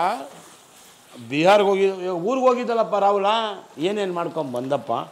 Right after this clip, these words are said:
ಇದನ್ನು ಹಾಕ್ತಾ ಹೇಳಪ್ಪ, ಮಾತಾಡೋ, ಪರವಾಗಿಲ್ಲ. ಹಿಂಗೆ ಹಾಕೋ, ಕ್ಯಾಮ್ರಾ ತೋರಿಸ್ಕೊಂಡು ಹಾಕಲ್ಲೋ ಗೋಬಿ, ಹಿಂಗೆ ಐತಾ, ಹಿಂಗೆ ಹಾಕ್ಬೇಕು, ಆಯಿತಾ?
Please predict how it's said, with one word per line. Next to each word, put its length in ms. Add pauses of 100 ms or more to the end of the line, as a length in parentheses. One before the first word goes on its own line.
(420)
ಇದನ್ನು 240
ಹಾಕ್ತಾ 300 (100)
ಹೇಳಪ್ಪ, 360 (1000)
ಮಾತಾಡೋ, 480 (100)
ಪರವಾಗಿಲ್ಲ. 460 (380)
ಹಿಂಗೆ 320
ಹಾಕೋ, 180 (100)
ಕ್ಯಾಮ್ರಾ 360 (100)
ತೋರಿಸ್ಕೊಂಡು 440
ಹಾಕಲ್ಲೋ 340 (160)
ಗೋಬಿ, 220 (380)
ಹಿಂಗೆ 240
ಐತಾ, 220 (320)
ಹಿಂಗೆ 220
ಹಾಕ್ಬೇಕು, 300 (1000)
ಆಯಿತಾ? 260